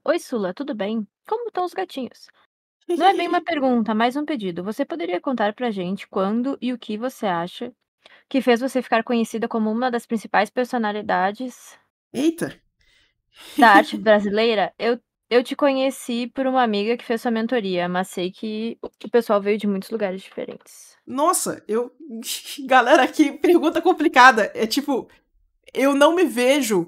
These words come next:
Speaker 2: como uma grande personalidade da ilustração brasileira, sabe? Eu sou só a Sula. <laughs> Tô aqui fazendo stream armengado pra gente responder umas perguntas pra abrir espaço pro pessoal, sabe? Então, é, eu, eu,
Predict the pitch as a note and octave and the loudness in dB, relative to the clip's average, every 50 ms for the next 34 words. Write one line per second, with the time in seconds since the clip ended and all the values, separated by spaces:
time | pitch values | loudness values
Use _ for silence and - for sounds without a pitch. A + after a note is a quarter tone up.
0 | - _ - A3+ A3 A#3+ C4 B3+ B3+ B3+ A#3+ - - - A#3 A#3+ A#3+ B3 B3 B3 | -4 _ 2 4 4 4 2 0 -2 -4 -6 -6 -6 -6 -4 -2 0 0 2 2
1 | A#3+ A#3+ A3+ A3+ - - G3+ F3 A3 G3+ G#3 A#3+ B3 C4+ A#3+ - - G#3+ G#3+ - | 0 0 -4 -6 -10 -14 -8 -4 0 2 2 2 0 0 -4 -4 -4 -4 -4 -4
2 | A3 G3+ G#3 G#3 G3+ F#3+ G3 F#3+ F#3+ G3 F#3 F#3+ F3 F#3 F#3 G3 G3 G3 F#3 - | -2 -2 0 0 0 0 -2 0 0 -2 -4 -4 -6 -4 -4 -4 -4 -6 -6 -6
3 | G3+ G3 - - G#3 F#3+ G3 G#3 F#3+ G#3 F#3 F#3 F#3 F#3+ F3+ E3+ D3+ - - F3+ | -6 -4 -2 -2 -2 -2 -2 -4 -2 -2 -2 0 0 0 -2 -4 -4 -4 -4 -4
4 | E3 D3+ D3+ E3 - _ _ - G3 G3+ A3+ A#3 A#3 - - C4+ C4 C4 - D#4 | -4 -6 -8 -12 -14 _ _ -2 0 0 0 -2 -6 -6 -2 -2 0 0 -2 -4
5 | D#4 F#4+ F4 - - E4 F#4+ E4+ G#3+ E3 - - _ - - - - - G#3 - | -6 -6 -6 -4 -2 0 2 2 0 0 -4 -14 _ -20 -20 -14 -8 -8 -8 -8
6 | - - - - - - - - - - - - - - - - - - _ - | -8 -10 -10 -4 -2 -2 -2 -2 -6 -16 -16 -18 -20 -20 -20 -20 -20 -8 _ 6
7 | C4 C4 C4+ C#4 C#4+ D4+ D4+ D#4 D4+ C#4+ D4 D4 D4 C#4+ D4+ - D4+ C#4+ C#4+ C#4+ | 6 6 6 4 -2 2 4 4 4 4 4 0 -2 -2 -4 -4 -4 -2 0 2
8 | C4+ D4 D4+ C#4 C4 A#3+ A#3 A3+ A#3+ C4 B3 D#4 D#4 D#4 - _ _ _ _ _ | 2 2 2 0 0 0 2 2 2 4 2 0 0 -2 -6 _ _ _ _ _
9 | _ _ _ - C4 B3+ B3+ C4 C4+ C4 D4 C#4+ C#4 - E4 E4+ D#4+ - C#4 C#4 | _ _ _ 4 6 8 8 8 6 2 0 -2 0 2 2 2 2 2 -2 -2
10 | B3 C4+ C#4 C#4 C#4+ - C4+ C4+ A3 A#3 C4 C4+ C#4+ C#4+ C#4+ C4+ C4+ C4 B3 G#3+ | 0 0 0 0 0 -2 -2 -2 -2 -2 -2 0 0 0 4 4 4 4 4 2
11 | B3 B3+ C4+ C#4 C#4 C4+ - - C#4+ C4 C#4 C#4+ C#4+ C#4 C#4 C4+ C4 - - C4 | 0 -2 -2 -2 -2 -4 0 4 6 6 6 4 2 -4 -4 -6 -4 0 2 4
12 | C#4+ D4 C#4+ - F3+ D#3 - _ _ _ _ _ - - _ _ _ _ _ - | 4 4 2 -2 -6 -8 -10 _ _ _ _ _ -20 -20 _ _ _ _ _ -10
13 | A#3 A#3 A3+ - B3+ B3+ C#4 D4+ D4+ D4 D4 C#4+ C#4+ C#4 C4+ - - C4 C#4+ D4 | -10 -10 -4 0 2 2 2 2 2 2 2 4 2 2 0 0 0 -2 -2 -2
14 | C#4+ B3 B3+ C4+ C#4 C4+ A3 | -2 -2 -4 -4 -4 -4 -8